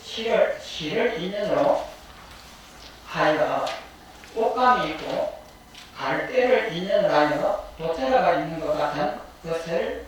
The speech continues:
말한다. 만일 실이 자기 스스로 정해진 삶이 있다면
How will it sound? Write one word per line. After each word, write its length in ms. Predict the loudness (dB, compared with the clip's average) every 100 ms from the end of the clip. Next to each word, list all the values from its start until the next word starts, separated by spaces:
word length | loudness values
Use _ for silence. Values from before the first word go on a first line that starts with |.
| -16
말한다. 520 | -4 -2 0 -2 -8 -10 -16 -20 -20 -20 -20 -20 -18
만일 840 | -12 -4 0 0 0 -2 -2 -8 -12
실이 560 | -10 -8 -4 -4 -4
자기 340 | -2 2 2 2
스스로 720 | -4 -6 0 4 4 4 0
정해진 640 | -10 -8 -2 -2 -2 -4 -6
삶이 500 | -10 -4 -2 0 -4
있다면 520 | -2 -2 -2 -4 -8